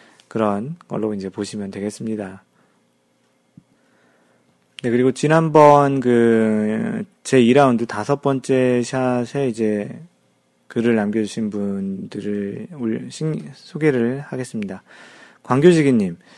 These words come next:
그 멀리 가니 사람 이름이었다고 이제 몰라-, 모르셨다고 하셨네요. 사실은 그것까지는 잘 모르셨다고 하면서 몰간이라고 발음이,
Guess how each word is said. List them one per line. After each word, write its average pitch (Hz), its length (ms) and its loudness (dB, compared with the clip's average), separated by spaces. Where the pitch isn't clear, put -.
그 - 100 -4
멀리 123 480 6
가니 156 460 4
사람 131 440 0
이름이었다고 117 1700 0
이제 98 380 -6
몰라-, 135 340 4
모르셨다고 117 640 -2
하셨네요. 95 420 -8
사실은 135 340 -8
그것까지는 107 440 -2
잘 98 140 -6
모르셨다고 95 600 -10
하면서 98 500 -6
몰간이라고 143 680 4
발음이, 120 840 0